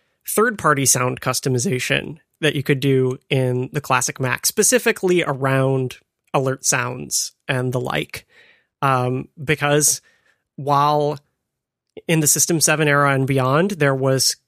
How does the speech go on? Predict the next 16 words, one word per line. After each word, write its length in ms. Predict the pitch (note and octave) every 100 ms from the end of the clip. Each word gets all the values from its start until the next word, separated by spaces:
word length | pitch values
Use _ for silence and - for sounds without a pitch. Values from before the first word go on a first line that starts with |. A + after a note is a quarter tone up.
| _ _
really 360 | D3 B3+ F#3 D#3+
quite 400 | - E3+ F3 -
a 100 | C#3
bit 420 | A#2+ D#3 A3+ - - -
of 520 | C#3+ C3 C3 B2+ - -
customization 720 | C#3 - C#3 B2 C3+ - C3
that 140 | C3
you 80 | C#3
could 180 | - C3
do, 320 | C3 C3 G3+ - _ _ _ _
uh, 280 | C#3 C3 B2+ -
by 340 | B2 C3 C3+ - _ _ -
setting 560 | - D#3+ D#3 E3+ E3 C3+
or 100 | B2
recording 840 | C#3+ - D#3+ D#3+ E3 E3 D#3 C3+
or 160 | C3